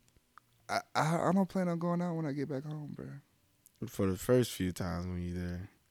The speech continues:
Speaker 1: I mean, uh, I told, I told myself that, and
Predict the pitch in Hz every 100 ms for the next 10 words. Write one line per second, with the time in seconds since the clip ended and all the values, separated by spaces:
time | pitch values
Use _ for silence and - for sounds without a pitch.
0 | - - 139 156 151 143 131 - _ -
1 | - _ _ _ _ - - - _ _
2 | _ - 156 180 185 190 175 151 - 131
3 | - 175 180 160 120 - 131 160 143 -
4 | - - 92 98 - _ _ _ _ _
5 | _ _ - 117 -